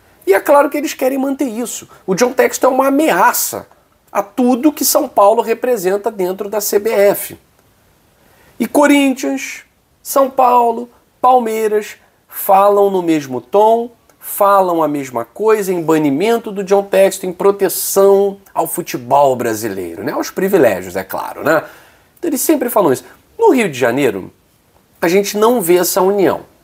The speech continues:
O Flamengo, ele não se manifesta nem a favor, nem contra. Ele espera pra ver. Apesar de sabermos que Landim e Textor têm uma relação muito próxima, o Flamengo não se manifesta a favor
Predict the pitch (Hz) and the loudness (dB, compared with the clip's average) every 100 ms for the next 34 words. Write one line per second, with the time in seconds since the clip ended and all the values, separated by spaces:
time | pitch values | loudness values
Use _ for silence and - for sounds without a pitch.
0 | _ - 233 330 285 269 269 277 370 _ | _ -10 -2 2 4 4 2 0 -8 _
1 | _ - 233 208 170 - 185 185 202 165 | _ -10 -6 0 0 0 -4 -4 -2 2
2 | 151 - - 220 - _ _ - 165 220 | 2 0 -6 -8 -10 _ _ -8 0 2
3 | 285 - 143 127 196 196 - 175 190 160 | 2 2 0 2 0 0 -4 0 0 0
4 | - 101 82 - - _ _ _ _ 160 | -4 -4 -6 -16 -20 _ _ _ _ -10
5 | 165 - 175 165 170 170 190 143 85 90 | -10 -2 2 4 2 0 0 0 -2 -6
6 | 123 123 151 147 160 135 120 98 95 - | -2 0 0 0 -2 -2 -4 -6 -10 -6
7 | 110 127 120 98 107 98 98 104 101 - | -2 0 -2 -4 -6 -6 -4 -4 -4 -6
8 | 92 87 _ _ _ _ - 127 131 110 | -12 -14 _ _ _ _ -2 0 2 2
9 | 107 101 107 110 143 - - 139 147 156 | 0 0 -2 -2 -2 -6 -4 2 2 0
10 | - 101 87 - _ _ _ _ _ - | -4 -8 -12 -14 _ _ _ _ _ -6
11 | - 123 123 139 127 131 170 165 160 170 | 0 2 2 2 2 2 2 0 0 0
12 | - 139 135 147 - 180 175 196 170 - | 0 0 -2 -4 0 0 0 2 0 0
13 | 110 165 139 - - | 0 2 2 -2 -20